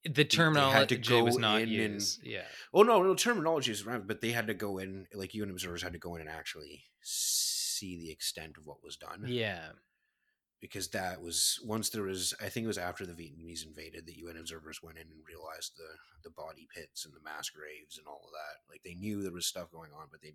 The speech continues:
Speaker 2: didn't know to what extent. And even to this day, the figures from the Khmer Rouge are still kind of speculative. They think anywhere between one to two to one to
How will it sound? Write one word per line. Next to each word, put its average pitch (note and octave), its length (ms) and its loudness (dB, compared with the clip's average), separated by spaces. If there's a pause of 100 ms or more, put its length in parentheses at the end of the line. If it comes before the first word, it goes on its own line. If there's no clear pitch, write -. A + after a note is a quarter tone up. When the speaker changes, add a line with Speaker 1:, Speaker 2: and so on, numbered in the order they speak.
Speaker 2:
didn't D#2+ 320 -16 (560)
know E2 260 -12 (120)
to D#2 200 -14
what D#2+ 160 -14
extent. E2 540 -10 (420)
And F#2 80 -16
even A#2 180 -4
to A2 100 -6
this G2 160 -6
day, F#2+ 240 -8
the E2 180 -14
figures E2+ 460 -10
from D#2+ 340 -12 (360)
the - 60 -20
Khmer E2+ 300 -10
Rouge E2+ 260 -10
are D#2 80 -10
still G2 340 0
kind F2 240 -8
of D#2+ 80 -12
speculative. F2 520 -8
They F2+ 120 -10
think F2 260 -12
anywhere F2 280 -12
between E2 360 -14
one F#2+ 200 -10
to - 100 -16
two G2+ 420 -10 (680)
to F2 600 -8
one F2 580 -12
to E2+ 100 -12